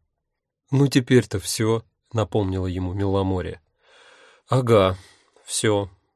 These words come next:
Если только не окажется, что этот демон был малолетним несмышленышем, который попал в наш мир по глупости, и вслед за ним не заявится его мамаша», горестно вздохнул наш бравый охотник за привидениями. На этой оптимистической ноте он все же отправился спать,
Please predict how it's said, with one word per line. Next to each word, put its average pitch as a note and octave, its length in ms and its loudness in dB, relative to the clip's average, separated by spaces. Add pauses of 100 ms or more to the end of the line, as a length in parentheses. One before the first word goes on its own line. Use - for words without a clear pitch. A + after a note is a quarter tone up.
Если C3+ 380 2
только C3+ 240 4
не C3 80 6
окажется, G2 420 2
что - 200 0
этот B2 220 0
демон C#3+ 320 2
был B2+ 180 4
малолетним B2 640 4
несмышленышем, A#2 880 0 (240)
который A2+ 340 2
попал A2+ 320 2
в G#2 80 -6
наш G#2+ 220 -2
мир A#2 180 0
по A#2 180 2
глупости, A2 640 -4 (220)
и - 80 -4
вслед E3+ 260 0
за D3 160 6
ним F3 240 0
не D3+ 80 6
заявится B2+ 520 4
его A2+ 200 2
мамаша», A2 680 0 (360)
горестно D3 520 4
вздохнул A2+ 600 2
наш G#2 280 2
бравый G2 440 4
охотник G#2 460 -2
за G#2 140 -2
привидениями. F2+ 880 -4 (920)
На A#2+ 140 4
этой D#3+ 260 6
оптимистической A2+ 800 -2
ноте D3 420 2
он D#3+ 240 -2
все C#3 220 4
же A#2 120 4
отправился G#2+ 560 2
спать, F2+ 500 -4